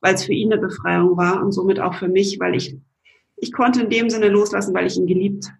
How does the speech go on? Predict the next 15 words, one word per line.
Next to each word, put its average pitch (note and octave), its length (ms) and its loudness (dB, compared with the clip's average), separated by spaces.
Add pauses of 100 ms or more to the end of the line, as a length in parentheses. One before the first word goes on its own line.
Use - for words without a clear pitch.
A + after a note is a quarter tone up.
weil F3 120 -2
ich F#3+ 120 -2
ihn F3+ 120 2
liebe B3+ 380 2 (640)
und G3+ 300 2
weil F#3 120 0
ich G3 140 -4
weiß, F#3 300 0
dass F#3+ 240 -2
er, F3+ 400 2
solange F#3 400 4
er, D#3+ 340 0
wir G#3 140 4
nicht G#3 240 -2
über, F#3 500 0